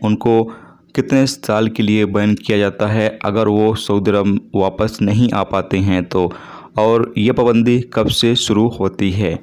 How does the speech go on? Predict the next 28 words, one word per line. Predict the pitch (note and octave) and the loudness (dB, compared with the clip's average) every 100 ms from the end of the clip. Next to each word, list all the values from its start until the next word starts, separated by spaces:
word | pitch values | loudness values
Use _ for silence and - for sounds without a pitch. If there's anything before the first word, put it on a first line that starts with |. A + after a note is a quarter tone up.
| - - | -14 -6
तो | A#2+ | -2
इस | C3+ - C#3 | -2 -2 0
सवाल | B2+ B2 | 2 2
का | B2 | 0
जवाब | A2 G#2 G#2+ G2+ | 2 2 0 0
देते | G2+ G2+ A#2 | -2 0 0
हुए | A2 A2+ | 2 0
सऊदी | - G2 G#2 | 0 0 0
जवाजात | G2+ G2 F#2+ G#2+ A2 A2 | 2 2 2 0 0 0
ने | A2+ A2+ - - - - | 2 0 -4 -18 -20 -8
बताया | - A2+ B2 D3 | -4 0 2 2
है | C3 B2+ | 2 0
कि | C3 A#2 | 0 0
जो | A#2 | 2
लोग | G#2+ A#2 - | 2 2 0
सऊदी | G#2+ G2+ A2 | -2 0 0
अरब | G#2 | 0
से | - | -2
छुट्टी | A2 - - G#2+ | -4 -6 -4 -4
पर | G#2 G2+ | -2 -4
गए | F#2 G#2+ | -2 0
हुए | A2+ A2 G#2+ | 2 2 2
हैं | G#2+ A2 A2 A2 - - - | 2 0 -2 -6 -14 -14 -4
अगर | A#2 C3 B2+ | 0 2 4
वो | A#2 A2+ | 4 2
वापस | G#2 G#2 A2+ A2+ - | 2 0 0 0 0
नहीं | G#2+ F#2+ F#2 C#3 C#3 G#2+ | -2 -2 2 2 2 0
आते | G2+ - | -2 0